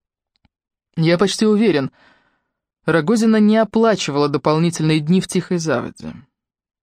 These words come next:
Это сделал кто-то другой, прикрываясь её именем». «Вы хорошо помните Юлю Зинчук?» Маша описала её.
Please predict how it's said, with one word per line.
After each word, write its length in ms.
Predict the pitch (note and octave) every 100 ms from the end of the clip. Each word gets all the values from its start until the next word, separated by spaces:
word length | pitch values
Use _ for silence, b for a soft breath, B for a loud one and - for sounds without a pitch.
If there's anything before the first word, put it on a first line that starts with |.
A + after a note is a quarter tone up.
| _
Это 300 | - B3 - A#3
сделал 300 | D#3+ F#3+ A#3
кто-то 280 | - G#3+
другой, 420 | G#3+ A#3+ D3+ D3 C3+
прикрываясь 600 | C#3 C3+ C3+ D3 E3 F#3+
её 160 | F#3
именем». 480 | F3 B2+ B2+ - - _ _ _ _ _ _ _ _ _ _ _ _ _ _ _ _ _ _ -
«Вы 280 | D3+ D3+ D3
хорошо 360 | E3+ F#3+ F#4
помните 640 | - F3 D3+ - C#3 C3+ C#3 _ _ -
Юлю 300 | E3+ D#3+ D3
Зинчук?» 600 | E3 E3+ - - - - _ _ _ _ _ _ -
Маша 260 | A#3 C4
описала 400 | D#4 D#4 D#4 E3+
её. 280 | C#3 C3 C3